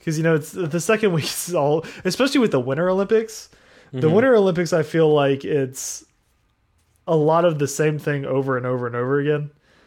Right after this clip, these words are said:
Speaker 1: Um, there's more variety to the Summer Olympics.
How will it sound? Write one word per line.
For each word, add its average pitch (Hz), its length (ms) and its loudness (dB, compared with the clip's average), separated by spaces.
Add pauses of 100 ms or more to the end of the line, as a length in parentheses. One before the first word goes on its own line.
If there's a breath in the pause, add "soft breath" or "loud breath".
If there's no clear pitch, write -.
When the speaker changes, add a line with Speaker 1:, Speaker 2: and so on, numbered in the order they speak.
(540 soft breath)
Speaker 1:
Um, 135 460 -2
there's 156 220 0
more 170 200 4
variety 143 520 0
to 151 120 -6
the 127 100 -6
Summer 131 320 -6
Olympics. 165 600 -6